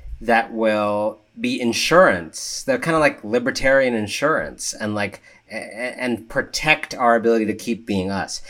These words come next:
And I know you come at it from a very different place, but that's, that was the intersection that,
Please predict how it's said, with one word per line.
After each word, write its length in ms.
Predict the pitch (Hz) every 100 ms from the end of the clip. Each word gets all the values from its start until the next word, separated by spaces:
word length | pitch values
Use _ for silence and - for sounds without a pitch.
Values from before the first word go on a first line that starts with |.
| -
And 120 | 135
I 80 | 143
know 160 | 143 151
you 160 | 151
come 180 | 147 135
at 60 | 113
it 80 | 110
from 120 | 113
a 20 |
very 220 | 107 110
different 400 | 101 95 92 -
place, 600 | - 131 110 76 - - - - - _
but 320 | 120 110 -
that's, 260 | 143 151 -
that 220 | - 156
was 100 | 165
the 120 | 143
intersection 560 | 135 127 110 92 - 95
that, 200 | 87